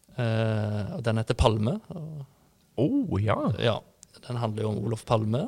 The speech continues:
Speaker 2: Mhm.
Speaker 1: sitt, eh, sitt liv. Og den er regissert av, eh, Maud Nysander og Chris-, Christiania Lindstrøm.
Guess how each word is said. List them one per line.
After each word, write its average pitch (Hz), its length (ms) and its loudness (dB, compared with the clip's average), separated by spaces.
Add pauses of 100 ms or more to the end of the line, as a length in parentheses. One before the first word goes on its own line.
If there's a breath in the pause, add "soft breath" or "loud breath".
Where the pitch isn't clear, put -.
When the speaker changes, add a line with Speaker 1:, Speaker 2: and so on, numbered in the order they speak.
Speaker 2:
Mhm. 117 220 -6
Speaker 1:
sitt, 170 380 -4
eh, 113 640 4
sitt - 220 -6
liv. 131 260 2 (360 soft breath)
Og 139 100 -6
den 120 220 0
er 120 100 2
regissert 110 540 -2
av, 113 180 2
eh, 113 100 0
Maud 113 520 0 (200)
Nysander 131 600 0 (100)
og 127 140 -6
Chris-, - 220 -8 (360)
Christiania 123 640 4
Lindstrøm. 113 560 2